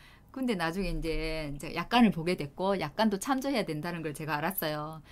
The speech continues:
그래서 약관에 있는 내용을 그대로 요거는 캡처를 해가지고 온 겁니다. 폭염 보장합니다. 말, 소, 기본, 주계약에서 보장합니다. 대지는 아까 폭염이 아니었죠, 그죠? 대지는 폭염이 특약에서 보장했어요.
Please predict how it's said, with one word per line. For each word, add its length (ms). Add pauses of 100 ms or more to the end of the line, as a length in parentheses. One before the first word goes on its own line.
(120)
그래서 200
약관에 360
있는 180
내용을 280
그대로 380
요거는 300
캡처를 420
해가지고 420
온 80
겁니다. 580 (420)
폭염 340
보장합니다. 920 (220)
말, 560 (380)
소, 640 (180)
기본, 420 (280)
주계약에서 500
보장합니다. 680 (280)
대지는 540
아까 440
폭염이 720 (220)
아니었죠, 480
그죠? 500 (280)
대지는 380
폭염이 480
특약에서 460
보장했어요. 1000